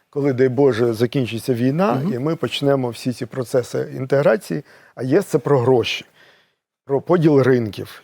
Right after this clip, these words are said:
Speaker 1: І ми прекрасно розуміємо, що Україна величезна, зруйнована, бідна, буде претендувати на гроші Є С. Тому подібні ексцеси гарантовано будуть.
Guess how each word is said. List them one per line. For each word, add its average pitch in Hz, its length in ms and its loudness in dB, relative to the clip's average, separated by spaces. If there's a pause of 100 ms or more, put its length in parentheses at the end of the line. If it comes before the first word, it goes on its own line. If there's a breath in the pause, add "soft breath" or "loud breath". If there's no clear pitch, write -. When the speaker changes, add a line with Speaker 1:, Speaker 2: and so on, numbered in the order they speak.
Speaker 1:
І 131 80 0
ми 139 100 4
прекрасно 123 440 0
розуміємо, 143 600 0
що 127 220 -4
Україна 127 540 2
величезна, 131 760 2 (240 soft breath)
зруйнована, 147 840 4
бідна, 143 540 2 (240 loud breath)
буде 143 260 2
претендувати 135 800 2
на 123 140 -2
гроші 131 380 0
Є 113 180 0
С. - 220 -12 (180 soft breath)
Тому 147 300 2
подібні 120 560 -2
ексцеси - 540 -2 (260 loud breath)
гарантовано 143 600 2
будуть. 120 520 0